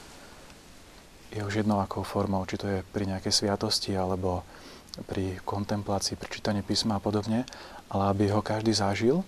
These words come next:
a potom následne, aby mu uveril. Aby uveril, že on má naozaj tú moc, ktorú so sebou nesie. To je moje,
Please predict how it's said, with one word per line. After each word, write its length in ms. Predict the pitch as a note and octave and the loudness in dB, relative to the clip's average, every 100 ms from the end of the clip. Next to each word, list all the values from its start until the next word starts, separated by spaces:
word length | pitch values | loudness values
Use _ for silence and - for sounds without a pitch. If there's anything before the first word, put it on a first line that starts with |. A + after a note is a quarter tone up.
| - - - - - - | -6 -18 -18 -18 -10 -6
a 80 | |
potom 280 | A2+ B2 A#2+ | 0 4 6
následne, 480 | G2+ A#2 - B2 A2+ | 6 6 6 6 6
aby 160 | G2+ G#2+ | 4 4
mu 160 | G#2+ | 4
uveril. 480 | G#2+ G2 F#2+ F#2 F2+ - - - | 2 2 2 2 -2 -8 -16 -4
Aby 160 | G#2+ G#2 | 0 2
uveril, 400 | A2 A#2 A2+ G#2+ - - - | 4 4 4 2 -4 -14 -2
že 80 | G#2 | 2
on 160 | G2+ | 4
má 320 | G2+ G#2 A2 G2+ | 4 6 6 4
naozaj 560 | G2 G2 G2+ G2 G2 - - - | 2 2 2 2 0 -4 -18 -16
tú 160 | - A2 | -2 2
moc, 240 | G2+ G#2 | 4 4
ktorú 240 | - - G#2 G2 | 4 2 0 2
so 80 | |
sebou 240 | - G2+ F#2+ | 0 0 0
nesie. 480 | F#2+ G2 - A2 G#2+ - - - - - - - - - - - - - - - - - - - | 2 2 4 4 2 -8 -18 -20 -20 -20 -20 -20 -20 -18 -20 -20 -20 -20 -20 -20 -20 -20 -10 -2
To 80 | G2+ | 0
je 60 | |
moje, 240 | F#2 F2+ | 0 -2